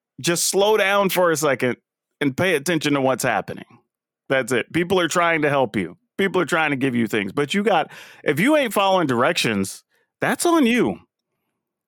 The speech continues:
And the worst part is, I think those people tend to be so oblivious that they don't even know they ain't following directions.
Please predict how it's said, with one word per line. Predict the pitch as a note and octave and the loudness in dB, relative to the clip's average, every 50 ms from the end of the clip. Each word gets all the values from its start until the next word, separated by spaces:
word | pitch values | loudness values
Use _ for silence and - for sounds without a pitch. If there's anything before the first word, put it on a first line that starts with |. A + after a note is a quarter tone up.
| _ _ _ _ _ _ _ - | _ _ _ _ _ _ _ -4
And | E3+ F#3 F#3+ | -2 0 0
the | F#3 | 2
worst | G3 A#3+ C#4 - | 2 0 0 0
part | - G#3 F3+ F3 | 0 0 2 2
is, | G#3+ A3+ G3+ E3+ - - _ - | 4 2 2 0 -2 -6 _ -6
I | B2 | -4
think | C#3 - G3 F#3 - | -2 -2 -2 0 0
those | F#3 E3 D3 | 0 -2 0
people | - F#3 F#3 - - E3 C#3 | 0 0 -2 0 0 -2 0
tend | - G#3 B3 C4+ G#3+ | 0 0 0 0 0
to | F#3+ | 0
be | C#3+ D3+ C#3+ C#3 | 0 2 0 2
so | - E3 D#3 D3 | 2 2 2 2
oblivious | B2+ A2+ D3 F#3 G3 D#3+ C3+ A2+ G#2+ G2+ - - _ - - _ _ _ _ _ _ _ - | 2 2 2 2 2 2 2 2 2 0 -2 -8 _ -20 -20 _ _ _ _ _ _ _ -4
that | C3 B2 | -2 0
they | E3+ | 0
don't | F3+ F3 E3 | 0 2 2
even | D#3+ D#3 D3 | 2 2 2
know | D3+ E3 C#3+ | 2 2 2
they | C#3+ C3+ C3+ | 2 2 2
ain't | C3+ A#2 | 2 2
following | C#3+ C#3 C3+ C3 C3 B2 | 2 2 2 2 2 2
directions. | A#2 A#2 A#2 A2+ G#2 - - - - - - _ | 2 2 2 0 0 -4 -10 -16 -18 -20 -20 _